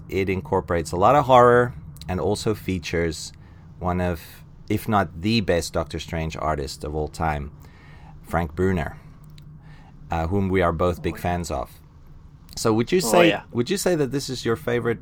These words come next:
Speaker 1: run of Doctor Strange comics, or, or would it extend into the Gene Colan, uh, Doctor Strange series, which came after the Marvel premiere stuff?
Speaker 2: For me, once, uh, Steve Englehart and Frank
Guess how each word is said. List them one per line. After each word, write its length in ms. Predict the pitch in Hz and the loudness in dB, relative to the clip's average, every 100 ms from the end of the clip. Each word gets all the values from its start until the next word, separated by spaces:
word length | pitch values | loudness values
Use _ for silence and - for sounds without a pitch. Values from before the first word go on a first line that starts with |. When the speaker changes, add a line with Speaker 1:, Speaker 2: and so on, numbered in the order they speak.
| - | -4
Speaker 1:
run 220 | 98 101 | 0 0
of 80 | 104 | 0
Doctor 260 | 104 - 95 | -2 -2 -4
Strange 360 | - 104 95 | -2 -2 -2
comics, 360 | - 104 143 - | -2 -2 -4 -2
or, 180 | 87 82 | -2 0
or 160 | 87 | -2
would 180 | 90 98 | 0 0
it 100 | 95 | 0
extend 500 | 92 - - 107 101 | 0 -2 0 0 0
into 240 | 76 92 95 | -2 -4 -4
the 100 | 85 | -4
Gene 280 | 82 92 87 | -4 -4 -4
Colan, 500 | 95 92 90 85 80 - - - - - - 87 | 0 0 0 -2 -6 -12 -20 -20 -20 -20 -8 -2
uh, 300 | 85 80 71 | 0 -2 -2
Doctor 260 | 76 87 87 | -2 -2 -4
Strange 340 | - 90 87 | -2 -2 -2
series, 340 | - 85 78 78 | 0 0 0 -6
which 160 | - | -8
came 200 | - 82 | -6 -4
after 320 | 78 80 - 78 | -2 -4 -4 -4
the 80 | |
Marvel 280 | 76 76 76 | -4 -4 -4
premiere 400 | 78 73 71 69 73 _ - - | -6 -8 -8 -8 -12 _ -20 -20
stuff? 420 | - - - - - - - - - - - - - - - - - - - | -10 -8 -8 -12 -20 -20 -20 -20 -20 -20 -20 -20 -20 -18 -18 -18 -20 -20 -8
Speaker 2:
For 180 | - 143 | 0 2
me, 280 | 147 170 165 | 4 4 4
once, 640 | 131 131 156 160 - - | 4 2 2 0 -6 -8
uh, 440 | - 113 117 117 | -4 -2 -2 -2
Steve 580 | 113 - - 131 135 131 - | -6 -12 -10 -6 -6 -6 -6
Englehart 560 | 120 120 107 - 117 113 | -2 0 0 2 0 0
and 220 | 113 110 - | -6 -10 -6
Frank 320 | 110 107 | -2 -2